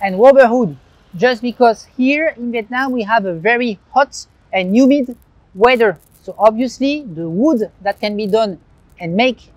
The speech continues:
in Vietnam will be very different from the one you can find in Europe, in the U S, or in Russia. So roughly, rubber wood and acacia are the most popular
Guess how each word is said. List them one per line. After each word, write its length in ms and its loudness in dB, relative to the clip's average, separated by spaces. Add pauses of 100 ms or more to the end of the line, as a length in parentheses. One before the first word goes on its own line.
in 160 0
Vietnam 600 2 (180)
will 120 -2
be 180 -6
very 360 2
different 460 -4
from 160 -6
the 100 -4
one 340 4 (220)
you 120 -8
can 200 -2
find 380 -4 (280)
in 160 -6
Europe, 320 2 (440)
in 160 -4
the 80 -2
U 180 0
S, 300 -4 (140)
or 180 -4
in 140 -2
Russia. 400 -2 (120)
So 140 4
roughly, 480 4
rubber 520 4
wood 240 -2
and 200 -2
acacia 420 0
are 240 0
the 160 -4
most 440 -2
popular 520 2